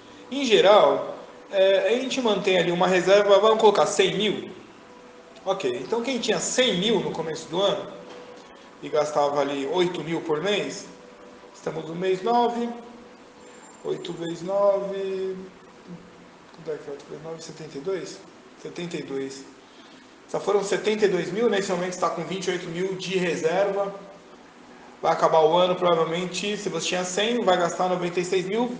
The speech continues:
acabou a reserva. É extremamente preocupante isso daí, sem dúvida nenhuma, quando a nossa reserva se extingue.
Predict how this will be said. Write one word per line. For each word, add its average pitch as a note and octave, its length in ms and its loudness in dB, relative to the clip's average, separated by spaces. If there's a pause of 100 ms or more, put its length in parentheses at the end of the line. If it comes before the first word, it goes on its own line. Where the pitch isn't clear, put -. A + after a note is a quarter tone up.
(160)
acabou F#3+ 340 4
a G3 40 6
reserva. D#3+ 340 2 (1200)
É D#3 220 8
extremamente F3 420 2
preocupante E3+ 500 -2
isso - 120 -10
daí, D3 240 2
sem D#3 200 -4
dúvida D3+ 280 -4
nenhuma, G#3 400 -2 (580)
quando E3+ 200 -4
a - 20 -2
nossa F3+ 220 0
reserva E3 480 4
se - 200 -2
extingue. F3+ 560 -2